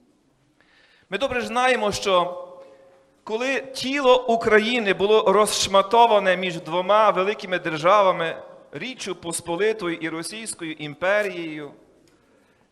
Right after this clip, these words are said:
ця лівобережна Україна перейшла під Росію.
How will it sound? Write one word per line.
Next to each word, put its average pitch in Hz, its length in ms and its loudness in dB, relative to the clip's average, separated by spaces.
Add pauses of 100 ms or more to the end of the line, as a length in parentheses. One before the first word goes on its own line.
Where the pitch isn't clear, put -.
(180)
ця 233 360 -2
лівобережна 208 800 -2
Україна 196 720 -4
перейшла 190 600 -2
під 214 460 -14 (1400)
Росію. 143 680 0